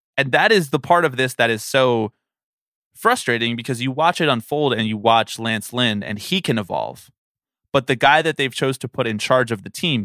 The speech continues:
can't. And so it just draws a starker contrast in that La Russa is the guy who's gotten this opportunity to helm this team that is the best team in the American League right now.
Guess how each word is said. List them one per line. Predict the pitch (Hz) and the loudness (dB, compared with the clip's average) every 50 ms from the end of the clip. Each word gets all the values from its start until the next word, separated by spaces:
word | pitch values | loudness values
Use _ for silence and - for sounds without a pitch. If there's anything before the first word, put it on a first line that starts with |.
| - - | -6 -10
can't. | - - 123 90 - - _ _ _ _ _ _ _ _ _ _ _ _ _ _ _ _ _ _ _ _ _ _ | -12 -10 -10 -10 -10 -14 _ _ _ _ _ _ _ _ _ _ _ _ _ _ _ _ _ _ _ _ _ _
And | - 127 127 | -4 -4 0
so | - - 151 139 127 | 2 4 4 4 4
it | 131 - | 2 2
just | - 156 135 - | 0 0 0 4
draws | - 160 160 160 135 | 4 4 4 4 2
a | 127 | -4
starker | - - - 170 160 160 - 143 117 | -6 -4 0 0 0 0 0 -4 -6
contrast | - - 147 151 160 160 - - 104 101 98 98 - - - - _ _ _ _ _ _ _ _ _ _ _ _ _ | -6 -6 -6 -4 -4 -2 0 0 0 0 -2 -4 -8 -10 -16 -20 _ _ _ _ _ _ _ _ _ _ _ _ _
in | - 127 127 | -6 -2 0
that | 123 117 113 - - | 0 0 0 0 -2
La | 127 131 | -4 -2
Russa | 117 139 151 147 - 156 131 113 | 0 2 0 2 4 4 4 4
is | 120 107 | 2 0
the | 104 120 | -2 0
guy | 104 117 110 113 117 | 2 4 4 4 4
who's | 113 117 113 98 98 | 2 0 -4 -4 -2
gotten | - 113 107 110 107 107 | 0 2 2 2 0 -2
this | 107 - - | -2 -2 -2
opportunity | 104 101 - 110 - - 135 131 123 113 104 101 98 95 95 - _ _ _ _ _ - | -2 -2 -2 -6 -4 -2 0 0 2 0 0 -2 -4 -6 -10 -12 _ _ _ _ _ -4
to | - 135 113 | -2 -2 0
helm | - 123 135 139 123 110 104 | 2 2 2 4 2 2 0
this | 107 104 - - | 0 -2 -4 -2
team | - 156 156 123 110 | -2 0 2 2 4
that | 104 101 101 | 4 2 2
is | 101 104 101 | 2 0 -2
the | 113 95 | -2 0
best | 101 113 - - | 0 0 -2 -2
team | - 120 | -2 0
in | 113 107 | 2 2
the | 110 | 4
American | 107 110 110 107 104 - 107 101 | 4 4 4 2 0 -2 -4 -2
League | 107 127 143 147 | 0 0 0 2
right | 127 107 98 - | 2 2 2 0
now. | 95 95 90 90 85 80 - | -4 -6 -6 -6 -6 -8 -10